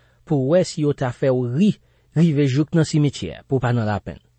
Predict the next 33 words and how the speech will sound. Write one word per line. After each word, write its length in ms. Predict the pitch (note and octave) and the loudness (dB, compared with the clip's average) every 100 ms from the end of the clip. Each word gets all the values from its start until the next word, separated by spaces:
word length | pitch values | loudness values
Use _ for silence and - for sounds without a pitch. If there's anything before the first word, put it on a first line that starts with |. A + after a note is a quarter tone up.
| _ _ _ _ _ _ _ _ _ _ - | _ _ _ _ _ _ _ _ _ _ -8
Ou 80 | C3+ | -6
preske 360 | D3 B2 - B2 | -4 -6 -6 -6
pa 160 | C3 B2+ | -6 -6
ka 180 | C3 B2+ | -2 -2
wè 300 | A#2 B2 A2 _ - | 0 -2 -2 _ -10
reyalite 600 | A2+ B2 G#2+ G#2 A2 - G2+ | -2 -2 -2 -4 -8 -6 -4
lavi 280 | G#2+ G#2 G#2 | -4 -4 -6
a 120 | G#2 | -6
ankò 240 | G#2+ D3 | -6 -6
paske 380 | G#2+ - B2 G#2+ _ _ _ D3+ | -6 -6 -4 -4 _ _ _ -2
yo 160 | C#3+ C3 | -2 0
kouvri 340 | D3+ C3+ C#3 | -2 -2 -2
l 80 | B2 | -2
byen 320 | B2+ C#3+ C#3+ | -2 0 0
fon, 340 | C3+ C#3 C3 G2 - _ _ _ _ - | 0 -2 -2 -4 -12 _ _ _ _ -8
anba 260 | A#2 G#2+ | -4 -4
yon 180 | A2+ A#2+ | -2 -4
kouch 320 | - A#2 - - - | -6 -8 -8 -10 -4
bèl 220 | B2 G#2+ | -4 -4
flè, 420 | - - A2 A#2+ A#2+ | -8 -10 -6 -6 -8
ti 200 | - B2 | -10 -4
mizik 340 | A#2+ A#2+ A#2 - | -4 -4 -6 -10
swa, 420 | - A#2 A#2+ C3 - _ _ _ _ _ | -12 -4 -2 -2 -6 _ _ _ _ _
e 80 | - | -10
predikatè 640 | - C3 B2 B2+ A#2+ - G#2+ | -4 -2 -2 -2 -4 -2 -4
a 80 | G#2 | -2
menm 200 | A#2+ A#2 | -4 -4
k 140 | A2+ | -6
ap 80 | G#2+ | -8
di 140 | G#2+ A2 | -6 -6
yon 160 | A2 | -4
dal 320 | A2 A#2 A#2 A#2 | -4 -2 -2 -2
bèl 220 | A#2 G2+ | -4 -6